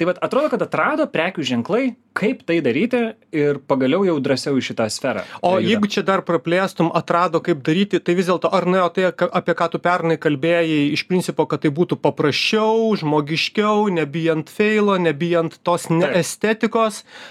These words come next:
Speaker 2: ar vis dėlto, na, e, kažkokiais kitais būdais, ar vis dėlto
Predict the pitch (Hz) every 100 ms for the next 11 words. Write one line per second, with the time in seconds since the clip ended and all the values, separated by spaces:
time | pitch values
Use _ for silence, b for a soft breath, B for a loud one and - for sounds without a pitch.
0 | B 190 214 208 175 196 196 196 190 190
1 | 180 170 175 180 185 180 175 170 B B
2 | B 180 175 170 170 170 165 170 160 170
3 | 190 180 170 170 165 127 131 131 131 160
4 | 160 160 151